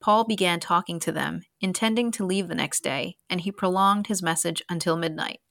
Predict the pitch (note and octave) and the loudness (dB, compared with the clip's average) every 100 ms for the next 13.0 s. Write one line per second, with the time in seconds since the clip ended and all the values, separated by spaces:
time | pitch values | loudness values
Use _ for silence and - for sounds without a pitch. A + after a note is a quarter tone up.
0 | _ E3+ - - - - - - - D#3 | _ 2 2 -2 -4 -4 -8 -8 -6 -6
1 | E3+ - - F#3 - - _ _ _ _ | -8 -4 2 2 0 -10 _ _ _ _
2 | _ _ A3 D4 E4+ B3 D#3+ D3 - - | _ _ 4 6 4 6 6 4 0 -8
3 | - _ G#3 G3+ - _ - A#3 D4 A#3 | -10 _ 6 6 2 _ 6 8 8 6
4 | F3+ E3+ - - F#3 E3+ F3 E3+ - A3+ | 4 4 0 2 0 0 -2 -2 2 2
5 | D4+ C#4+ G3 - C#3 - - F3+ F3+ F#3+ | 2 0 -2 2 2 0 -4 0 0 0
6 | G#3+ - F3+ E3+ E3 - _ G#3+ B3+ - | 0 -2 0 0 -2 -6 _ 4 4 2
7 | E4 G3+ E3 E3 F3+ F3+ G3 - E3 E3+ | 0 2 4 4 0 -2 -2 0 2 0
8 | E3+ - _ F#3+ G3 A3 C4+ G3+ - D#3 | -2 -8 _ -4 2 2 2 2 2 2
9 | E3+ - E3+ E3+ D#3+ E3+ E3+ E3+ F#3+ G#3+ | 0 -2 -2 -2 0 2 2 2 2 4
10 | G3 - _ - F#3 E3+ E3 - _ _ | 2 0 _ -2 4 6 4 2 _ _
11 | F#3 F3 C4+ C4 E3 - D#3 - - - | 0 4 4 4 0 2 0 2 -2 -4
12 | - - - D#3+ - E3 F3+ F3+ - | -2 0 2 2 0 -4 -2 -2 -4